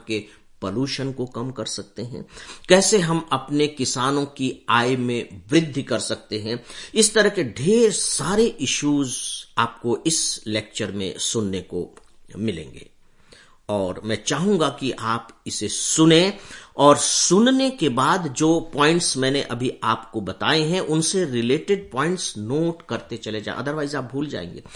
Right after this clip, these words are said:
वैसे भी उन्होंने चूंकि टेक्नोलॉजी की बात कही है, अलग-अलग तरह के रसायन और दूसरी चीजों की बातें वो करते रहे, करते रहे हैं, तो आप भूल जाएंगे, आपको बाकायदे note करते जाना चाहिए।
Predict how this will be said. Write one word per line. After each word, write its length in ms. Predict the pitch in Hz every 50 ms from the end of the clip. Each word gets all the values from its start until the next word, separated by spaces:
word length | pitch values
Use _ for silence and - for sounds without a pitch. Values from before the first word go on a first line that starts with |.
| - - - -
वैसे 240 | 131 139 - - 165
भी 120 | 147 151
उन्होंने 440 | 156 123 131 131 131 127 131 131 - - - - _ -
चूंकि 160 | 117 98 101
टेक्नोलॉजी 560 | - 113 110 - 110 101 104 110 120 135 147
की 140 | 139 - 139
बात 300 | 117 131 127 135 131 - -
कही 220 | 123 127 127 123
है, 240 | 123 127 123 120 - - - - - -
अलग-अलग 460 | 117 123 123 117 120 117 117 113 -
तरह 140 | 123 113 120
के 120 | 107 113
रसायन 580 | 101 92 92 - - 101 113 113 113 117 117 113
और 100 | 107 104
दूसरी 320 | 101 127 127 123 - 135
चीजों 300 | 117 - 120 113 123 120
की 120 | 117 120 110
बातें 300 | 101 107 107 - - 117
वो 80 | 113
करते 380 | 110 - 117 110 110 - 120 113
रहे, 220 | 113 117 113 113
करते 440 | 113 - _ - 117 110 - - 123
रहे 200 | 113 120 117 113
हैं, 240 | 110 120 117 113 - - - - - - -
तो 260 | - 123 117 - - -
आप 380 | - 110 117 120 117 - - - -
भूल 380 | 101 - - 135 127 123 117 101
जाएंगे, 500 | - - 69 69 - - - - - - -
आपको 280 | - 113 - - - 98
बाकायदे 680 | 85 95 - - 120 123 139 131 123 123 123 117 - - -
note 440 | 107 104 107 110 110 107 - - - - - - _ - - - -
करते 320 | 117 110 - - 107 90
जाना 260 | 78 80 87 82 82
चाहिए। 480 | - - - - - 62 58 52 -